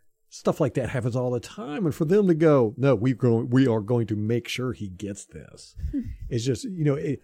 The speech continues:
Speaker 1: I bet it really solidified this unit, you know, say, "Hey, man, these coaches are really behind us. They, they not only want us to succeed, but they want us to be, you know, financially good and make sure we get our bonuses and our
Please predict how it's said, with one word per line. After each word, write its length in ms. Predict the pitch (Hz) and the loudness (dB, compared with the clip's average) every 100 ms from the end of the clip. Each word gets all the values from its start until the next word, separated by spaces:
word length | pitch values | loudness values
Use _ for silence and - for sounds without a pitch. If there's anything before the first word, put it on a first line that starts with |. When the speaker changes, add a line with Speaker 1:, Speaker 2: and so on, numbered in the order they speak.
| _ | _
Speaker 1:
I 100 | 135 | -2
bet 200 | 151 160 | 4 4
it 80 | 131 | 4
really 380 | 123 143 139 120 | 2 4 4 0
solidified 1120 | - 117 107 120 127 117 - - 104 92 90 | -4 -6 -4 -2 -2 -4 -8 -10 -10 -10 -10
this 200 | 101 95 104 | -10 -10 -10
unit, 580 | 101 104 104 90 85 _ | -6 -6 -6 -10 -16 _
you 100 | 104 | -12
know, 140 | 95 90 | -10 -10
say, 180 | 107 90 | -12 -8
"Hey, 160 | 127 | -6
man, 200 | 98 92 | -6 -6
these 160 | 120 160 | -6 -6
coaches 400 | - 104 95 80 | -6 -8 -8 -14
are 60 | 85 | -12
really 280 | 95 98 | -10 -10
behind 460 | 85 85 98 90 78 | -12 -14 -14 -16 -18
us. 140 | - | -20
They, 180 | - 98 90 _ _ - | -14 -14 -14 _ _ -6
they 120 | 135 | -4
not 180 | 135 120 | -2 -2
only 140 | 127 | -2
want 180 | 117 117 | -4 -6
us 120 | 98 | -10
to 120 | - | -16
succeed, 560 | 87 87 - 175 185 95 | -20 -18 -6 -2 0 -2
but 100 | 90 | -6
they 120 | 113 | -6
want 220 | 180 104 | -6 -8
us 120 | 90 - | -12 -16
to 80 | 92 | -16
be, 360 | 95 90 90 _ _ _ _ - | -14 -14 -18 _ _ _ _ -18
you 80 | |
know, 60 | 85 - | -16 -16
financially 720 | 87 85 175 190 - 151 113 | -16 -14 -14 -12 -10 -8 -8
good 480 | 101 113 98 90 87 | -6 -6 -6 -12 -14
and 100 | 92 | -12
make 180 | 120 - | -12 -10
sure 120 | 127 | -10
we 140 | 120 | -8
get 160 | 113 127 | -8 -10
our 60 | 110 | -10
bonuses 760 | 92 110 185 113 110 101 92 | -8 -6 -6 -6 -8 -12 -12
and 120 | 95 | -14
our 180 | 90 82 | -16 -18